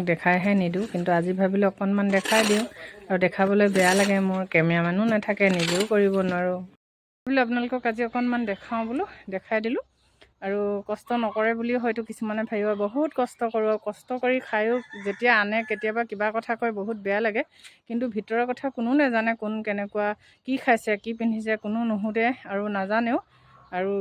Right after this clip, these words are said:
কেতিয়াবা যদি কোনোবাই কিবা এটা কয় নহয়, বহুত জোৰ খং উঠে,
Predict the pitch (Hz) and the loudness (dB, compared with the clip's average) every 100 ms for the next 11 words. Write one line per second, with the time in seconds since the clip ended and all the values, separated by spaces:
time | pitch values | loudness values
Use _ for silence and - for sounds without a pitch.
0 | 196 202 226 233 233 233 226 208 208 220 | -4 -4 -2 0 0 -2 -4 -6 -2 -4
1 | 208 196 208 220 214 208 214 226 202 202 | -2 -2 0 0 0 -2 -2 -2 -4 -6
2 | 226 254 254 - 208 214 - | -6 -6 -6 -4 -2 -4 -2